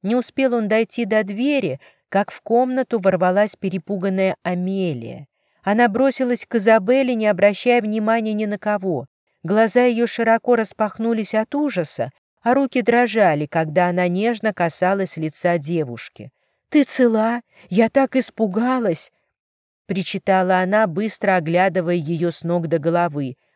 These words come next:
проверяя, нет ли ран. «Катарина совсем с ума сошла от ревности!»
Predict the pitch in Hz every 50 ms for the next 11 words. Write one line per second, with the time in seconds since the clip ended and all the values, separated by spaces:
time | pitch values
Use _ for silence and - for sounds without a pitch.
0 | _ - - 170 165 160 175 170 180 190 190 190 180 175 170 170 180 180 - -
1 | 175 170 170 170 170 160 143 127 120 117 123 _ _ _ _ _ _ _ _ -
2 | 233 226 - 240 240 247 254 254 220 220 202 - - 214 208 - - - - 294
3 | 311 302 277 254 - 233 196 180 185 180 160 - 180 170 - - 175 170 160 156
4 | - - 180 180 165 156 135 139 143 143 - - - - 127